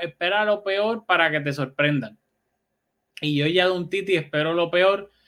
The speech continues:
para que las pocas alegrías que nos puede dar en estos momentos, dos par-, dos partidos consecu-, no consecutivos, pero dos partidos siendo titular y, y lo ha hecho muy bien en los dos partidos que ha sido titular últimamente, pues de nuevo,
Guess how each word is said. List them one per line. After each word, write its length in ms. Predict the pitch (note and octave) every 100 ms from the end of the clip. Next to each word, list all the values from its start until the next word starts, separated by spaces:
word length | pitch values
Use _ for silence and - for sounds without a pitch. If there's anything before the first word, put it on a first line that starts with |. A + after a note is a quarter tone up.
| _ _
para 260 | D3 C#3 C3+
que 180 | C#3+
las 240 | C#3+ C#3+ C#3+
pocas 280 | D#3 D#3 G3
alegrías 460 | G3 G3 F#3+ F#3+
que 120 | F#3
nos 140 | F3+ E3
puede 220 | F#3 F3+
dar 160 | F3+ F3+
en 140 | F3+
estos 180 | F3 F3+
momentos, 680 | F3 E3 F3 F#3 E3 D3+ -
dos 300 | C#3+ C3+ C#3+
par-, 240 | F3 D#3+ D3
dos 180 | D3 -
partidos 380 | E3+ D#3+ E3 E3
consecu-, 480 | E3+ D#3 D#3+ D3+ D3+ _
no 180 | D3+ D#3+
consecutivos, 540 | G3 G3+ G3+ F#3+ G3 D3
pero 200 | B2+ - - - -
dos 180 | D3 D3
partidos 460 | F#3+ F#3 F#3+ F#3
siendo 280 | G3 F#3 F3+
titular 440 | F3+ E3+ E3+ G3+
y, 200 | G#3+ C#3+ B2+
y 100 | B2
lo 120 | B2+
ha 80 | C3
hecho 200 | C#3 E3+
muy 240 | D#3+ D#3+
bien 240 | E3+ F#3 F3+
en 240 | E3 D#3
los 120 | D3+
dos 120 | D#3
partidos 380 | D#3 E3+ E3 E3+
que 80 | E3+
ha 20 |
sido 240 | D#3 E3+ E3+
titular 400 | F3 E3+ E3 E3+
últimamente, 800 | E3+ F3+ F3 F#3+ A3+ A3+ D3 D3 _ - - _
pues 160 | D#3+ D3+
de 120 | D#3
nuevo, 460 | E3+ E3+ - -